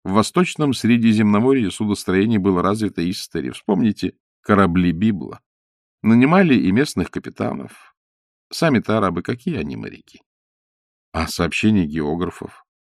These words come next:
Ал-Масуди говорит о плавании из Восточной Африки в Оман.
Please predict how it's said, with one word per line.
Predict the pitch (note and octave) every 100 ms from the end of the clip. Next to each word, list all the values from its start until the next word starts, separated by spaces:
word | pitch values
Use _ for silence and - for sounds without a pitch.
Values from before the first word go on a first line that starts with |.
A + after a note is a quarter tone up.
| _ _ _ _ _
Ал-Масуди | F#2+ G2+ G2 G2 - A2 E2+ - -
говорит | F#2 F#2 F2+ G2 -
о | E2+
плавании | - F#2 G2 F#2 E2+ E2+
из | D2 F#2 E2+
Восточной | E2+ F2 - G#2 - F2 E2+
Африки | F#2+ G2+ E2+ - D#2
в | D#2
Оман. | F#2 G2 E2+ -